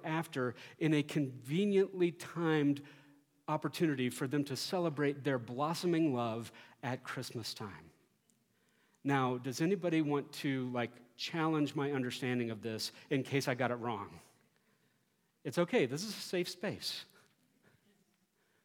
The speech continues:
But why do we want to hear that love story? I think we want to hear that love story because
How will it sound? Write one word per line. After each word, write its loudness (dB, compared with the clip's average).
But 2
why 0
do -2
we 4
want 2
to 0
hear -2
that -4
love -6
story? -12
I 2
think 2
we 2
want 0
to 4
hear 2
that 4
love 4
story 4
because 2